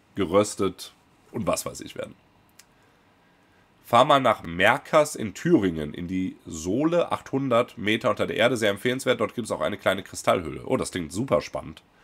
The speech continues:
Ähm, sehr gerne. Also, ich überlege, ob ich schon mal in Thüringen war.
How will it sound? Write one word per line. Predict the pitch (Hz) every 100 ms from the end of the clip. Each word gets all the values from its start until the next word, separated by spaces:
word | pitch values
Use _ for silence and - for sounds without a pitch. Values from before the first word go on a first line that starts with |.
| _ _ _ _ _ _ -
Ähm, | 73 73 71 71
sehr | 101 101
gerne. | 76 - - _
Also, | - 80 80 78 - _ _ _ _ _ _ _ _ _
ich | 87
überlege, | 82 104 117
ob | 85
ich | 90
schon | 104
mal | 87
in | 90
Thüringen | 131 113 107 98 73 69
war. | 76 95 143